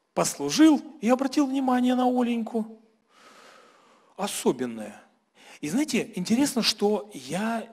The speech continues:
не то чтобы там её встретил или узнал, мы с одной церкви с ней. Я вам хочу сказать, что мы в одном спектакле с ней играли. Да! Она была Гердой из «Снежной королевы», а я «Северным оленем».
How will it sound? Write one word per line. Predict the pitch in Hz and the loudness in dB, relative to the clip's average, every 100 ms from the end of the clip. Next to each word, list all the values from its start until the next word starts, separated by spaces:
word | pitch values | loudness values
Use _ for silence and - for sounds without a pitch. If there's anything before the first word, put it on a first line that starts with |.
| - | -14
не | 170 180 | -8 -6
то | 220 247 | -4 -4
чтобы | 233 214 | -4 -4
там | 220 190 | -4 -4
её | 175 | -4
встретил | 196 - 147 156 185 170 156 | -6 -6 -6 -6 -4 -6 -4
или | 160 | -4
узнал, | 156 110 117 156 160 - - _ _ | -6 -8 -4 -2 -2 -6 -20 _ _
мы | 131 143 | -14 -10
с | 156 - | -8 -6
одной | 143 180 | -4 -4
церкви | - 139 151 180 | -2 -2 -2 -6
с | - | -10
ней. | 151 147 127 _ _ _ _ - | -10 -10 -12 _ _ _ _ -6
Я | 139 196 | -2 -2
вам | 180 | -2
хочу | 190 185 185 | -4 -6 -8
сказать, | - 170 220 | -8 -4 -4
что | 220 156 | -4 -4
мы | 156 | -4
в | |
одном | 165 185 | -2 -4
спектакле | 147 - - 170 190 233 | -6 -10 -8 -8 -8 -8
с | - | -8
ней | 170 143 | -8 -6
играли. | 135 120 107 107 _ _ _ _ _ _ _ _ _ _ _ _ | -4 -4 -6 -14 _ _ _ _ _ _ _ _ _ _ _ _
Да! | - 113 220 - 494 285 147 - - _ - - | -6 4 4 4 0 -2 -4 -12 -20 _ -20 -14
Она | - 220 | 0 2
была | 233 196 | 4 0
Гердой | 143 254 285 180 110 - - | 4 4 4 2 -4 -6 -16
из | 143 | -12
«Снежной | - 147 123 110 | -8 -8 -8 -8
королевы», | 123 143 120 104 - | -6 -4 -6 -8 -14
а | - | -6
я | 135 214 | -2 0
«Северным | - 180 147 123 | 0 0 -2 -4
оленем». | 101 110 139 | -6 -6 -8